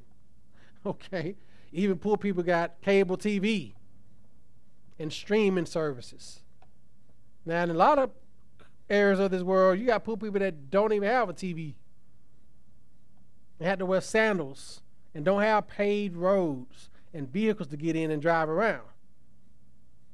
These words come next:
That's poor. You can drive through, uh, Constantine and see satellite dishes everywhere. And see people on iPhones.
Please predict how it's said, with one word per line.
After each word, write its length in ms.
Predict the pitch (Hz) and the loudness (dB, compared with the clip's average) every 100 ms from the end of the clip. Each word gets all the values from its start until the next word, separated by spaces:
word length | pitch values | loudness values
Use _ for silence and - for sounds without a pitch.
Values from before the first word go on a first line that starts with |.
| - - - - - - - | -14 -14 -14 -14 -14 -12 2
That's 220 | 240 233 | 4 4
poor. 420 | - 226 165 113 - - - - - | 0 2 2 -2 -12 -14 -14 -12 -8
You 140 | 233 | -2
can 120 | 262 | 0
drive 420 | 165 180 175 175 | 6 8 8 6
through, 220 | 190 185 180 | 2 4 6
uh, 440 | 170 165 160 160 - | 8 8 6 4 0
Constantine 720 | - 285 220 180 190 175 160 | 6 8 8 2 0 2 0
and 80 | 156 | -2
see 200 | 214 196 | -2 -2
satellite 440 | 196 233 208 185 | 2 2 2 0
dishes 260 | 180 180 180 | -2 -4 2
everywhere. 460 | 254 202 156 123 - - - - - - - - - - - - - - - - - - - - - - - - - - - - - - - - - | 4 4 0 -4 -10 -14 -14 -14 -14 -14 -14 -14 -14 -14 -14 -14 -14 -14 -14 -14 -14 -14 -14 -14 -14 -14 -14 -14 -14 -14 -14 -14 -14 -14 -14 -14 -10
And 100 | 165 | -6
see 220 | 160 208 202 | -2 0 0
people 300 | 220 208 214 | 0 6 8
on 140 | 208 | 8
iPhones. 880 | 214 240 220 185 156 123 123 - | 8 8 6 4 2 0 -8 -12